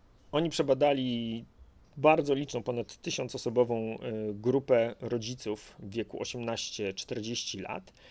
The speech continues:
i wyszło im, że trzynaście i sześć dziesiątych procenta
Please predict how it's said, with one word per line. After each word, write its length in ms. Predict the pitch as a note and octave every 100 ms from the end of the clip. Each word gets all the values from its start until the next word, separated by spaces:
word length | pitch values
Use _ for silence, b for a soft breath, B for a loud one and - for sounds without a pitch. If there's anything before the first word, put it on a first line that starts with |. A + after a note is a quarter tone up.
| B B B _ -
i 120 | D3+
wyszło 420 | D3 F#3 - B2
im, 420 | - C3 F3+ D4 C#3+
że 560 | A#2+ B2 C3+ C3+ C3+ - _
trzynaście 680 | - - C3 B2+ F#3 G#3+ -
i 80 | C3+
sześć 260 | - D3 C#3+
dziesiątych 440 | C3 C3+ C3+ C3+
procenta 760 | - - - C#3+ C#3 - A#2+